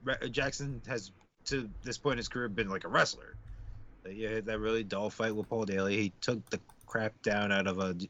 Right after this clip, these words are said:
uh, Douglas Lima. Uh, I remember him out wrestling Neiman Gracie. Um, that might mi-, be, I think I might actually be misremembering that one, but, um, I, I, I, th-, this is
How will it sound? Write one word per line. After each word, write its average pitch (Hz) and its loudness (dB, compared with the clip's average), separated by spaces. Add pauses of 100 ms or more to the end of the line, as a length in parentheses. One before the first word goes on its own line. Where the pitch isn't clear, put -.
uh, 95 0
Douglas 95 0
Lima. 92 2 (1400)
Uh, 95 4
I 92 4
remember 110 4
him 107 4
out 110 2
wrestling 107 -2
Neiman 98 -2
Gracie. 87 0 (760)
Um, 78 -2 (1120)
that 87 0
might 92 0
mi-, 87 2
be, 175 -2
I 160 6
think 165 4
I - 6
might 120 2
actually 104 -2
be 87 -6
misremembering 85 -6
that 156 -4
one, 165 -6
but, 160 2
um, 85 4 (2000)
I, 127 8
I, 127 8 (160)
I, - 4 (200)
th-, 156 0
this 214 4
is 180 -4